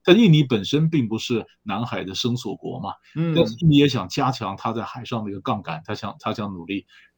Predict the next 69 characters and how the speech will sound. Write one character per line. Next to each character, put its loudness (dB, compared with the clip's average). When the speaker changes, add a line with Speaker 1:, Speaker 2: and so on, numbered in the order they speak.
Speaker 1:
那 4
其 2
他 8
的 8
国 4
家 6
是 4
比 2
较， 4
比 2
较 4
像 -2
泰 0
国， 2
泰 0
国 4
也 4
想 -2
说 -2
发 -2
展 -2
它 -4
的 -2
海 -8
军 -2
啊。 2
那 0
很 2
多 4
人 2
讲 -2
说 -4
，“那 0
你 0
发 -4
展 -2
海 -8
军 -4
干 -2
嘛 -2
呢？ 0
你 -4
的 -4
重 -2
点 -6
就 -10
是 -2
应 -2
该 -2
是 0
内 4
陆 6
嘛， 4
啊， 4
你 0
发 0
展 2
海， 0
那 0
你， 2
你 2
如 2
果 2
发 -2
展 0
海 -2
军 -2
的 -2
话， 0